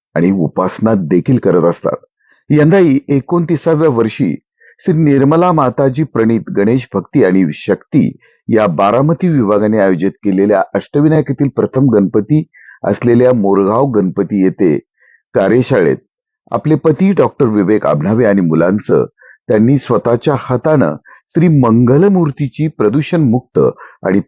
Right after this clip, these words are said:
पर्यावरणपूरक अशी सुंदर, अति देखणी मूर्ती बनवून दाखवली आहे. कोणत्याही प्रकारचे मिश्रण न वापरता शुद्ध शेतातल्याच मातीचा वापर करून भूतत्वानुसार गणेश मूर्ती साकारली आहे.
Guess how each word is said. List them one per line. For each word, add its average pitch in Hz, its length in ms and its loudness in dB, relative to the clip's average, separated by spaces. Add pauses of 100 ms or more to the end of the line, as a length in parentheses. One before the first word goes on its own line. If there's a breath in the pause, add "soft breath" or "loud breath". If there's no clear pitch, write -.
पर्यावरणपूरक 101 960 0 (380 soft breath)
अशी 117 280 -6
सुंदर, 139 720 0 (680 soft breath)
अति 214 300 -2
देखणी 120 680 0
मूर्ती 98 440 -2
बनवून 101 320 0
दाखवली 85 420 0
आहे. 78 140 0 (560 soft breath)
कोणत्याही 180 380 2
प्रकारचे 180 680 0
मिश्रण 139 640 0
न 143 140 2
वापरता 104 760 0 (380 loud breath)
शुद्ध 131 640 0 (320 soft breath)
शेतातल्याच 175 880 -2
मातीचा 131 500 0
वापर 123 340 0
करून 101 400 -2 (500 soft breath)
भूतत्वानुसार 139 1000 0
गणेश 113 400 0
मूर्ती 104 320 -4
साकारली 85 500 0
आहे. 73 140 2